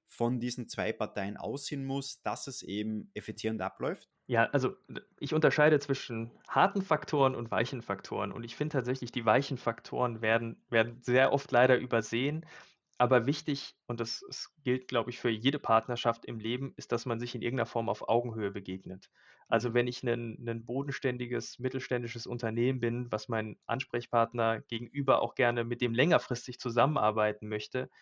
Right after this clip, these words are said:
Speaker 2: ähm, dann macht es Sinn, vielleicht sich auch hier einen Partner zu suchen, der ungefähr ähnlich aufgestellt ist. Umgekehrt, wenn ich natürlich einfach einen sehr, sehr, einen hochverfügbaren, sehr günstigen, unpersönlichen Support haben will,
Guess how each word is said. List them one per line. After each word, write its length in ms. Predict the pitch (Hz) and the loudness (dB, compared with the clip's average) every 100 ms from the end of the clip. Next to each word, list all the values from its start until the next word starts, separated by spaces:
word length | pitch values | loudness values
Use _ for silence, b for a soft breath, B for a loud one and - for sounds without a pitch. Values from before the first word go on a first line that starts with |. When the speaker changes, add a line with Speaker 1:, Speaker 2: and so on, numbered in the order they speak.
| b b b b | b b b b
Speaker 2:
ähm, 340 | 123 113 113 - | 0 0 -2 -4
dann 140 | 113 | 0
macht 200 | 113 135 | 0 0
es 140 | - 117 | -2 0
Sinn, 160 | 139 | 0
vielleicht 360 | 151 - 127 135 | -2 0 2 2
sich 160 | - - | -4 -6
auch 80 | |
hier 100 | - | -2
einen 200 | 143 120 | 0 0
Partner 360 | 117 123 156 127 | 0 0 2 -2
zu 140 | - | -4
suchen, 440 | 123 127 139 135 120 | -8 -6 -6 -6 -2
der 420 | 117 117 123 117 | 4 6 6 2
ungefähr 400 | - 143 143 123 | -6 -4 -2 -2
ähnlich 320 | 131 143 127 - | 0 0 -2 -4
aufgestellt 640 | 113 - 107 - 101 98 | -8 -8 -10 -6 -6 -6
ist. 220 | 104 - B B B B | -12 -14 B B B B
Umgekehrt, 600 | 131 143 143 143 139 127 | 0 2 2 4 4 2
wenn 120 | 127 | -4
ich 120 | 123 | -2
natürlich 460 | 123 - 127 123 - | -4 -4 -6 -6 -4
einfach 400 | 120 120 113 - _ _ _ - | -2 0 0 -4 _ _ _ -4
einen 140 | 110 | -2
sehr, 200 | 110 117 | 4 6
sehr, 540 | 120 123 120 117 113 - _ _ - | 6 4 6 6 4 2 _ _ -2
einen 200 | 117 117 | 0 0
hochverfügbaren, 1080 | 175 - 139 127 - 185 - 131 139 135 127 | -2 2 2 2 -4 -4 4 6 6 2 2
sehr 180 | 120 | 2
günstigen, 520 | 120 143 180 - 135 127 | 2 0 -2 -4 -6 -4
unpersönlichen 760 | 170 - 156 127 127 120 - | -4 2 2 4 0 -2 -8
Support 440 | - 117 117 107 113 | -8 -4 2 2 4
haben 240 | 110 110 | -2 0
will, 280 | 117 147 | 0 0